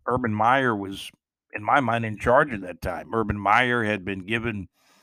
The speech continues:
the coaching reins. Owner Shad Khan, certainly, like a lot of other people, enamored with Urban Meyer. So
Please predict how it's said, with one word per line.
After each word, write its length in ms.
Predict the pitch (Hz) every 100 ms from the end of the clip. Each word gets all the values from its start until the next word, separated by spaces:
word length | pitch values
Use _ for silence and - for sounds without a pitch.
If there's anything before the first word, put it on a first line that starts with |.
| _ _ _ _ _ _ _ -
the 80 | 98
coaching 420 | 135 143 139 131
reins. 580 | 127 131 135 131 127 - _ _ _ _ _ _ _ _ _ _ _ -
Owner 240 | 113 113
Shad 360 | 95 110 104 90
Khan, 420 | 113 113 107 101 -
certainly, 760 | - 123 123 113 113 113 113 92 87
like 180 | 98 110
a 100 | 104
lot 200 | 98 120
of 100 | 113
other 180 | 117 113
people, 440 | - 120 - 120 104
enamored 840 | 104 107 113 113 113 117 107 95 _ _ _ _ _ _ _ _ -
with 260 | 107 110
Urban 340 | 107 113 107 113
Meyer. 520 | 107 110 113 113 110 80 _ _ _ _ _ _ _ _ _ _ _ - -
So 500 | - 131 123 113